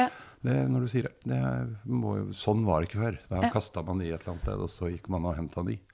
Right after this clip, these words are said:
Speaker 1: Ja, nemlig.
Speaker 2: Ja.
Speaker 1: Jeg var, em, jeg var en dag på Øya i år, og det var fordi vi hadde et, eh, også et arrangement sammen med Norsk Gjenvinning, som
Speaker 2: Mm.
Speaker 1: for øvrig er en, eh, samarbeidspartner av, eh,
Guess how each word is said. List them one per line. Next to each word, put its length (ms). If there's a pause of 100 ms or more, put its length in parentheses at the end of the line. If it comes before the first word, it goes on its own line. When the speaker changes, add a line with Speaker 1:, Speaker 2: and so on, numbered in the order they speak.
(100)
Speaker 1:
Ja, 160
nemlig. 400
Speaker 2:
Ja. 80 (160)
Speaker 1:
Jeg 80
var, 300
em, 260 (640)
jeg 200
var 220
en 280
dag 260
på 120
Øya 800
i 80
år, 240
og 80
det 180
var 140
fordi 200
vi 100
hadde 260
et, 300
eh, 260
også 240
et 80
arrangement 680
sammen 300
med 240 (540)
Norsk 240
Gjenvinning, 480
som 180
Speaker 2:
Mm. 60
Speaker 1:
for 100
øvrig 140
er 160
en, 280
eh, 680
samarbeidspartner 840
av, 260
eh, 300